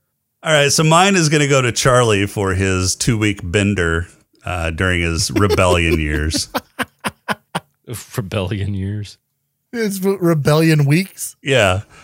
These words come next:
Speaker 2: I don't,
Speaker 1: When, the, the
Speaker 2: I don't get
Speaker 1: rebellion two weeks where he managed to grow a full beard and grow his hair out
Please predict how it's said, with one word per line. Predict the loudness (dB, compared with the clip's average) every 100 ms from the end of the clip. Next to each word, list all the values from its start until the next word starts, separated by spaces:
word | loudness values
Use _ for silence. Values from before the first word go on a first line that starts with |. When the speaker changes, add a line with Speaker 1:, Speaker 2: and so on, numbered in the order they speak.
| -16
Speaker 2:
I | -12
don't, | -4 2
Speaker 1:
When, | 2
the, | 2 0 2 2
the | 2 2
Speaker 2:
I |
don't | 0
get | 2
Speaker 1:
rebellion | 2 4 4 4 2 2 0 -2
two | 0 0
weeks | 2 0 -2 -4 -6 -2
where | 0 0
he | -2 -6 -4
managed | 0 0 0 -2 -2
to | -2 -2 -2
grow | 0 4 4 4 2
a | 0 -2
full | -2 -2 -2
beard | 0 0 2 0 0 -4 -12 -20 -20 _ _ _ _ _ _ _ _ _ _ _ -4
and | -2 0
grow | 2 2
his | 2
hair | 2 2 4
out | 2 0 -2